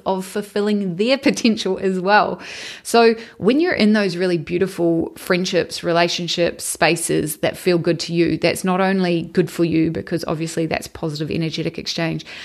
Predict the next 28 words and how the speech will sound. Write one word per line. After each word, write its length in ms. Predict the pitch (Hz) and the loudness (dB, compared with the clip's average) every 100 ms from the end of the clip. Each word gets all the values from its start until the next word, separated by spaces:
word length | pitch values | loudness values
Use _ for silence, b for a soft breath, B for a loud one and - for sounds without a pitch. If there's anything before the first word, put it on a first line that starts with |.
| B | B
but 120 | 180 | 2
it 140 | 180 - | 2 2
actually 420 | 185 - 208 185 | 0 2 4 4
is 140 | 160 | 2
very 240 | 160 170 - | 0 0 0
empowering 800 | 160 - - 165 170 170 165 156 | -2 -4 0 2 2 2 0 -2
of 340 | - 160 156 | -2 -4 -2
the 80 | 170 | -4
people 300 | 175 170 170 | -2 -4 -2
you're 200 | 160 160 | -2 0
around 380 | 175 190 165 - | 4 4 2 -6
because 220 | - 170 | -8 -4
it 80 | - | -4
reflects 360 | 160 180 - | -4 -2 -2
back 280 | - 165 - | 0 -2 -2
to 80 | 185 | -2
them 180 | 165 160 | -2 -2
that 140 | - | -2
they 160 | 160 165 | 0 0
are 100 | - | -2
actually 280 | 160 - 165 | -4 -4 -4
living 220 | 160 156 | -4 -6
up 140 | - | -8
to 120 | - 165 | -4 -4
their 60 | |
full, 280 | 165 165 160 - - - - | -4 -6 -6 -12 -20 -20 -6
full 200 | 180 175 | -2 -2
potential. 560 | 180 208 214 196 175 | -2 -2 0 0 -2